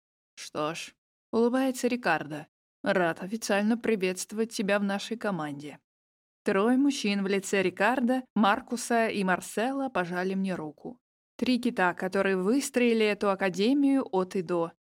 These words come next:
сейчас сидят напротив и с довольным видом смотрят на нас. Их предложение было выдвинуто раньше, но я брал время на размышления и работу над собой. Сейчас я готов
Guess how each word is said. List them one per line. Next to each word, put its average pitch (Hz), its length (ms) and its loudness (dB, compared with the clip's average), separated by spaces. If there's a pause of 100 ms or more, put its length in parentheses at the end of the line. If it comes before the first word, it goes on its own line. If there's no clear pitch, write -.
(120)
сейчас 190 500 0
сидят 180 420 0
напротив 190 600 -4
и 233 140 2
с 208 40 0
довольным 180 540 0
видом 240 320 2
смотрят 208 500 -4
на 180 200 -2
нас. 143 340 -10 (380)
Их 190 160 -4
предложение 208 640 2
было 214 300 2
выдвинуто 233 580 2
раньше, 240 640 2
но 226 160 4
я 277 160 2
брал 247 260 2
время 220 460 2
на 240 100 4
размышления 196 840 -2 (260)
и 247 120 4
работу 233 380 2
над 226 180 0
собой. 170 480 -2 (520)
Сейчас 247 440 0
я 233 160 2
готов 220 520 0